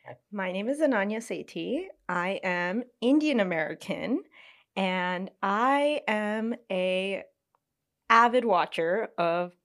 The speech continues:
all movies, all T V shows. Um, from the beginning of whatever I can remember, I've been watching, uh, T V and movies and enjoying them, loving them.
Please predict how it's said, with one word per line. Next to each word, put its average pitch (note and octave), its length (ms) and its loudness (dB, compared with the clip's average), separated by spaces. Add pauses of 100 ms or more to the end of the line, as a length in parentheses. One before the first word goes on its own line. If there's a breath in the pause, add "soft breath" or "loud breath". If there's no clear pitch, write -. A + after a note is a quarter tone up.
(160)
all F3 280 2
movies, F3+ 760 -4
all E3+ 200 -4
T F#3+ 180 -6
V E3+ 160 -6
shows. E3 560 -2 (500 loud breath)
Um, E3+ 360 -2 (160)
from F3 680 0
the E3+ 140 -12 (140)
beginning F#3+ 480 0
of F#3+ 200 -2 (760)
whatever G3 400 4
I F#3+ 220 4
can G#3 180 -2
remember, E3 600 -2 (260 loud breath)
I've E3+ 160 0
been F3+ 140 -2
watching, E3+ 680 -2 (140)
uh, D#3 460 -4 (260)
T F#3 160 -8
V E3+ 420 -6
and E3 160 -4
movies D#3+ 580 -8
and D#3+ 380 -8
enjoying E3+ 540 -8
them, F#3+ 420 -4
loving E3 320 -6
them. E3 400 -8